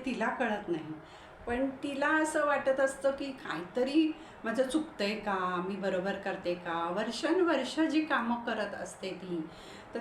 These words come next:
त्या कामातसुद्धा तिला असं, म्हणजे असं वाटतं की हे होईल की नाही, हे, अ, म्हणजे मी करीन का. किंवा आता, अ, पाहुणे जर येणार असतील घरात कोणी, तर तिला असं वाटतं की "अरे बापरे, पाहुणे येत आहेत,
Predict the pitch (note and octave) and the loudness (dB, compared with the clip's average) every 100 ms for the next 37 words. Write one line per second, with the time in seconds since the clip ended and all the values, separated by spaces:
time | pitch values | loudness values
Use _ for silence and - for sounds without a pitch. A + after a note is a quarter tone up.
0 | A#3 B3 C4 C4 A3+ G#3+ A#3 - B3 - | 0 0 2 2 2 2 0 -2 -2 2
1 | B3 B3 A#3+ A#3 A3+ A3 A3 G#3+ G#3 F#3+ | 0 0 -2 2 2 0 0 0 0 -2
2 | F3+ E3+ E3 F3 F3+ F3+ F#3+ F#3+ F#3+ F#3+ | -2 0 0 0 0 0 0 -2 -2 -4
3 | A3 G3+ G3 G3 G3 F#3+ F#3+ F3+ E3 E3 | -2 -2 0 0 0 -4 -4 -2 0 -2
4 | D#3+ - - - - - G3+ F#3+ F#3+ F3+ | -4 -8 -16 -18 -18 -10 -4 0 2 2
5 | E3+ E3 D#3+ D#3+ E3+ F#3 G3 F#3+ G#3 F#3 | 2 2 0 0 0 0 -2 -2 2 2
6 | F3+ F#3+ F3 D#3 D#3 - G3+ G3+ G#3+ - | 2 0 -2 -2 -4 -4 -4 0 0 -2
7 | - - - - - F#4 - A3 G#3+ A#3 | -6 -8 -16 -14 -6 -2 0 2 2 4
8 | B3+ C4 A#3 F#3+ F3+ F3 F3 - E3+ F#3+ | 4 4 4 2 2 2 0 -2 -4 -4
9 | F3+ E3 - F#3 D#3+ E3 G3 G3 A3+ A3 | -2 -2 -4 -2 0 0 -2 -4 -2 0
10 | B3 A#3+ A3+ A3 - G#3+ A3+ A#3 - - | 0 0 0 0 -2 -4 -4 -8 -10 -10
11 | - F#3 A3 F3+ - F3 F3+ F3 E3+ G3 | -2 0 0 0 2 2 4 2 4 2
12 | F#3 F3+ F3 | 2 0 -2